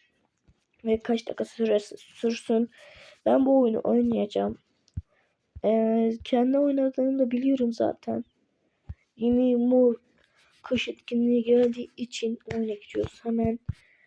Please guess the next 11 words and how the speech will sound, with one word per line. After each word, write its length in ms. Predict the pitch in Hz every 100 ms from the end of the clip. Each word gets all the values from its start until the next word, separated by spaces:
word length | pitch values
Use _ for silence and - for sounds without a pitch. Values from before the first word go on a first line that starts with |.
| _ _ _ _ _ _ -
uça 220 | 233 247
uça 300 | 240 - 240
geldim. 560 | 233 247 233 214 214 226 - - - 220
Girdim. 380 | 247 240 240 240 - - - - - - - _
Arkadaşlar, 840 | 240 - - 349 - - 220 175
başka 320 | - 226 - 233
videolar 400 | 220 214 214 220
isterseniz 760 | 220 - 240 - 214 247 -
tabii 260 | - 214 214
ha, 200 | 214 214 220 _ - - -
ilan. 400 | 208 208 196